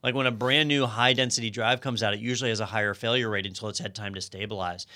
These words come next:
And so as we look at this, you'll see some that kinda jump out. Uh, you know, Seagate is, is certainly taking a hit, but Western Digital's in here as well. Uh, always keep an eye out. Like this very first hard drive here from H S,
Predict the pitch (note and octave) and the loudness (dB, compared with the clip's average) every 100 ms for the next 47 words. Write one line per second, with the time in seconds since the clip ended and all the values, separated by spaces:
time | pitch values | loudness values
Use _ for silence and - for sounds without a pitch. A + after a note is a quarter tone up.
0 | - - - C3+ D3+ C#3+ C#3+ C#3 D#3+ G3+ | -20 -14 -6 0 2 2 2 -2 -2 -4
1 | G#3+ C#3+ B2 - C#3 - E3+ D#3 - C#3 | -6 -2 -2 -2 -4 -4 -2 -2 -2 -2
2 | C#3 A#2 B2 B2 A2+ A2 A#2 A2+ A#2 G#2+ | -2 -4 -2 -2 -2 -2 -4 2 2 2
3 | G#2+ _ _ _ A#2 A2 G2+ F#2+ F#2 _ | 0 _ _ _ 0 2 2 0 -6 _
4 | _ C#3 B2+ A2+ - _ _ _ - - | _ -2 0 0 -4 _ _ _ -12 -6
5 | - G3 A3+ G3+ D3 A#2+ - - C3+ C3 | -4 -4 0 4 4 4 -2 -12 -4 -4
6 | A#2+ A2 B2+ A2+ D#3 C3+ B2+ C3+ B2+ A#2+ | -4 -4 -4 -2 -2 -2 -4 -4 -2 -2
7 | B2+ A#2 D3 - B2+ B2+ A#2+ B2+ A2+ B2 | -2 0 0 0 -2 -2 -2 -2 -2 -2
8 | A2+ A2 G2+ F#2 A#2 A#2 A2+ - - - | -2 -2 -4 0 4 4 2 -6 -20 -8
9 | B2 A2+ - - F3 B3 C4+ - G#3+ D3 | -2 -2 -4 -4 -2 0 -2 -6 -8 -4
10 | C#3 B2+ A2+ D#3 - C#4 - F#3 D3+ C3 | -2 0 -2 -6 -4 -4 -2 -4 -4 -2
11 | C3 A#2+ G#2+ G2+ G2 - G#2+ A2 C3 | -2 0 -2 -2 -8 -8 -6 -4 -6